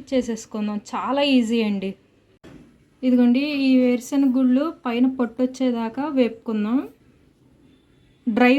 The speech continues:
రోస్ట్ చేస్తున్నాను నేను, ఆయిల్ కానీ ఏమీ వేయటం లేదు. జీలకర్ర ఇది కూడా డ్రై రోస్టే.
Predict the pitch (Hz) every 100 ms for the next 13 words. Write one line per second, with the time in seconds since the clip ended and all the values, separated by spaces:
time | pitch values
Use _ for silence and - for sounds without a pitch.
0 | 311 320 - - 254 220 - 240 226 247
1 | 277 247 233 226 247 254 254 233 262 269
2 | 240 226 220 208 190 185 254 381 _ _
3 | _ _ _ _ _ _ _ _ _ 202
4 | 190 247 262 262 240 220 254 302 254 254
5 | 262 277 233 220 220 226 226 214 - 214